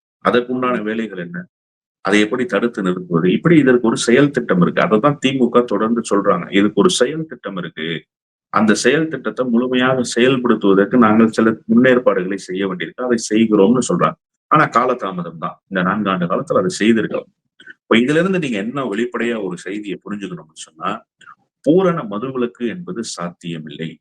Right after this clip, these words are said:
பூரண மதுவிலக்கை அமல்படுத்திட முடியாது. மதுவிலக்கு அமல்படுத்துறேன்னு எந்த கட்சி பேசுமோ அந்த கட்சி படுதோல்வியை தழுவிடும் தமிழ்நாட்டுல. இதுதான் யதார்த்தமான அரசியல். ஏன்னா இங்கே வாக்களிப்பவர்கள் எல்லாம் மது பிரியர்களாக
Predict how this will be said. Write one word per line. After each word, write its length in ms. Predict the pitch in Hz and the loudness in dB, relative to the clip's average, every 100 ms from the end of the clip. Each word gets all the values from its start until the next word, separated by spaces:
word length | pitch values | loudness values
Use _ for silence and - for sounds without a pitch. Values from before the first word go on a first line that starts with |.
| _ _ _ _ _ _ - | _ _ _ _ _ _ -2
பூரண 220 | 143 156 131 | 0 0 -4
மதுவிலக்கை 540 | 98 113 101 90 110 | -6 -6 -6 -6 -6
அமல்படுத்திட 680 | 123 95 110 104 92 - 117 101 | -6 -4 -6 -6 -10 -6 -8 -6
முடியாது. 500 | 90 95 82 80 80 - _ _ _ _ _ - | -4 -2 -4 -4 -10 -10 _ _ _ _ _ 0
மதுவிலக்கு 600 | 107 151 202 196 180 160 | 2 2 2 2 2 0
அமல்படுத்துறேன்னு 720 | 143 156 156 147 143 151 156 | -2 -2 -2 -2 -4 -4 -4
எந்த 220 | 123 135 | -6 -6
கட்சி 280 | 139 120 - | -8 -8 -8
பேசுமோ 440 | 117 110 107 113 113 | -8 -8 -8 -8 -8
அந்த 140 | 95 | -8
கட்சி 220 | 92 101 | -12 -14
படுதோல்வியை 540 | - 95 104 101 90 85 | -10 -8 -6 -4 -4 -4
தழுவிடும் 460 | 85 82 82 80 | -4 -6 -6 -8
தமிழ்நாட்டுல. 580 | 80 80 87 80 - - - _ _ - | -4 2 4 4 -4 -14 -16 _ _ 2
இதுதான் 360 | 92 92 120 | 2 2 -2
யதார்த்தமான 600 | 98 95 110 - 90 98 98 | -6 -4 -6 -6 -10 -8 -8
அரசியல். 540 | 78 180 - 170 175 _ _ _ _ - | -8 -10 -10 -12 -14 _ _ _ _ 0
ஏன்னா 420 | 98 101 78 82 107 98 185 _ _ _ | 0 0 -4 -6 -6 -6 -12 _ _ _
இங்கே 260 | 104 107 180 | -2 0 0
வாக்களிப்பவர்கள் 1040 | 151 117 156 160 160 139 117 104 95 87 | 2 2 0 -2 -4 -4 -4 -4 -8 -12
எல்லாம் 320 | 85 82 104 - _ _ _ _ 95 | -10 -8 -8 -10 _ _ _ _ -4
மது 260 | 107 131 | -2 0
பிரியர்களாக 680 | 175 131 127 120 104 107 113 | -2 -2 -2 -4 -2 -4 -4